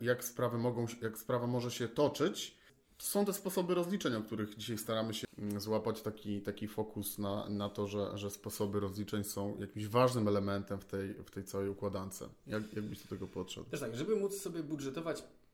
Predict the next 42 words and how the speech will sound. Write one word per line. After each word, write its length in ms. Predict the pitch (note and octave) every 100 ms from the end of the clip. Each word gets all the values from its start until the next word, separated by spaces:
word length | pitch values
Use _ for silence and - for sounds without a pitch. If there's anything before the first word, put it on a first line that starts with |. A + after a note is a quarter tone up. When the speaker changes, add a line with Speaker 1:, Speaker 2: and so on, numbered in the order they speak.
| _ -
Speaker 2:
projekt, 580 | C3 B2+ - - - - _ _ _ -
czy 100 | C3+
to 80 |
jest 160 | C3+ -
projekt 240 | B2+ A#2+
sądowy, 360 | - B2 B2+ A#2+
czy 120 | -
niesądowy, 560 | A#2+ A#2+ A2 G#2+ G2 G2+ - _ _ -
to 120 | F#3
co, 120 | F3 B2 - _ _ -
pracę 320 | F#3+ F#3 D#3+
dla 120 | C#3+
klienta, 400 | C#3 D3+ D#3 D3
no 80 | C3+
nie 120 | C#3+
mówimy 340 | C#3+ C3+ C3
tutaj 280 | A#2+ - A#2+
o, 100 | A#2
nie 100 | A2+
wiem, 140 | - G#2+
krótkiej 360 | C3 C3 A2+
opinii 280 | A2 A2+ G#2+
piętnastominutowej, 880 | G#2+ A2 A2 A2 G#2 G#2+ - - -
tak? 200 | G#2+ A2+
Bo 340 | G#2+ G#2 G#2+ -
ją 160 | C3+
też 140 | C3 D3
trzeba 180 | C3+ A#2+
wycenić, 460 | A#2 D3+ D3+ -
ale 320 | A2+ A2 G#2+ A2 A2+ A#2+
powiedzmy, 240 | A#2+ A2+ A2+
no 60 |
nie 120 | A2 A2+
budżetujemy, 600 | A2+ A2+ A2+ A#2 A2+ G#2+
nie 120 | G#2
robimy 340 | G#2+ G#2+ G#2+
z 80 | G#2
tego, 420 | G#2+ G#2 G#2 G2+ G2+ - G#2
e, 280 | G2+ G2 G2+
jakiegoś 360 | - G#2 G#2
dużego 300 | A2 A2 G#2+
bloku. 320 | G#2+ G2+ -